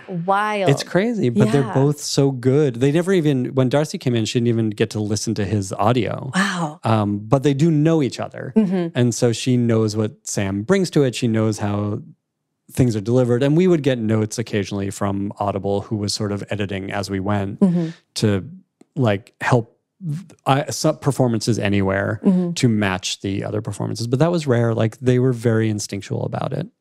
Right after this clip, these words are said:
Speaker 1: That's so, it's very
Speaker 2: Yeah.
Speaker 1: cool. Uh, and then there was what, there was a video of Sam
Speaker 2: Oh my gosh.
Speaker 1: and Rachel playing Operation
Speaker 2: Yes.
Speaker 1: that <laughs> I think you
Speaker 2: We, that,
Speaker 1: tweeted.
Speaker 2: it was our dumb
Speaker 1: <laughs>
Speaker 2: idea. Um, 'cause Audible's, look, they're a tech company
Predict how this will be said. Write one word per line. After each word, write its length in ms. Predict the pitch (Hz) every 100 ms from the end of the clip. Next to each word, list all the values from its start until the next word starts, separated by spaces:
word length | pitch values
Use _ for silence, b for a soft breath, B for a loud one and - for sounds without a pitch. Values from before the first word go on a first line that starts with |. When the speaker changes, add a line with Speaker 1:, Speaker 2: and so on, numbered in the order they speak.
| _ -
Speaker 1:
That's 160 | 185 -
so, 260 | 226 226 202
it's 240 | 208 -
very 240 | 190 190 175
Speaker 2:
Yeah. 60 | 135
Speaker 1:
cool. 300 | 156 156 B B B
Uh, 220 | 202 196
and 120 | 208 240
then 100 | 247
there 140 | 233
was 200 | 214 208
what, 140 | 202
there 100 | 202
was 140 | 202 190
a 140 | 190 170
video 400 | 190 196 190 185
of 320 | 180 170 - _ _ _ _ -
Sam 500 | - 196 190 180 175
Speaker 2:
Oh 60 | 113
my 140 | 95
gosh. 200 | 95 90
Speaker 1:
and 240 | 202 196 190
Rachel 600 | 190 190 202 185 185 196
playing 220 | 208 202
Operation 800 | - 196 190 202 269 277 269 277
Speaker 2:
Yes. 260 | 135 107 -
Speaker 1:
that 560 | 247 220 185 226 208 -
<laughs> 40 | 285
I 80 |
think 280 | 240 277 269
you 40 | 170
Speaker 2:
We, 100 | 190
that, 260 | 156 170 247
Speaker 1:
tweeted. 240 | 254 139
Speaker 2:
it 60 | -
was 180 | 156 151
our 200 | 151 147 147
dumb 160 | 135 131
Speaker 1:
<laughs> 100 | 127
Speaker 2:
idea. 440 | 120 113 113 - -
Um, 400 | 123 120 113 120 - -
'cause 120 | 196
Audible's, 460 | 240 220 190 170 185
look, 220 | 120 -
they're 240 | 165 147
a 100 | 143 135
tech 220 | 110 -
company 400 | 101 - 117